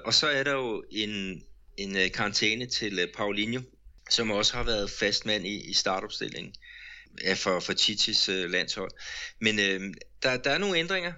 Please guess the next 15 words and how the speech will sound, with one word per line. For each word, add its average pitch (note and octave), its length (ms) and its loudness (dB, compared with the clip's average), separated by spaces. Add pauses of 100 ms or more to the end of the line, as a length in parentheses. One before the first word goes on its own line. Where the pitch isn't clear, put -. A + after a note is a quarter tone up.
øh, D3 440 2
der, A2 180 -4 (100)
der B2+ 60 4
er B2+ 40 4
sket C#3+ 320 2
her, D3 140 2
og, B2 220 0
og A#2 180 -6
der C#3+ 60 2
er C#3 120 2
faktisk C#3 280 -2
nogle, D3+ 140 -4
der D3 80 0
er A#2 320 2
interessante. B2 540 0